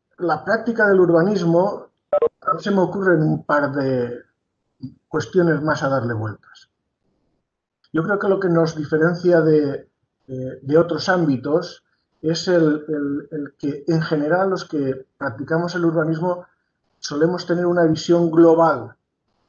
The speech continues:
de, del conjunto, del conjunto de aspectos que, de alguna manera, intervienen en la ciudad y el territorio,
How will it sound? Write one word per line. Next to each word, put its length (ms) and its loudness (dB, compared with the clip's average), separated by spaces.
de, 280 -8
del 280 -4
conjunto, 840 -2
del 200 -6
conjunto 560 -4
de 100 2
aspectos 720 -6
que, 300 -4
de 100 -4
alguna 300 0
manera, 360 0
intervienen 500 -2
en 60 -2
la 100 -2
ciudad 180 -6
y 40 -4
el 120 2
territorio, 680 -2